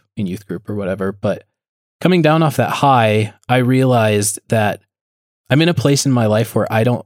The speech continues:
think I would ever go to a church expecting that feeling to come from the church.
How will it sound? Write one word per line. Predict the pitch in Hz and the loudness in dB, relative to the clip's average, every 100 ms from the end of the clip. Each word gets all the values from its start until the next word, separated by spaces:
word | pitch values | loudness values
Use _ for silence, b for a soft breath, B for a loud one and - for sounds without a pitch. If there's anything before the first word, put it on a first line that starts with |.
| - | -12
think | - 120 - | -4 -4 -2
I | 110 | -2
would | 107 95 - | 0 -4 -4
ever | 104 104 117 120 123 _ _ _ _ _ _ _ | -4 -2 0 0 -2 _ _ _ _ _ _ _
go | 113 110 123 120 | 0 2 4 2
to | 113 - 117 113 | 0 -2 0 2
a | 101 101 | 0 -2
church | - 107 85 - - | -2 -4 -2 -6 -4
expecting | 123 - - - - 101 95 | -6 -6 -6 -6 -6 -8 -4
that | 92 92 | -6 -6
feeling | - 95 87 82 95 101 _ _ _ _ | -8 -10 -10 -12 -16 -18 _ _ _ _
to | - | -6
come | 107 104 87 | -4 -6 -6
from | 101 92 | -8 -8
the | 101 | -10
church. | - 82 - - | -10 -10 -10 -12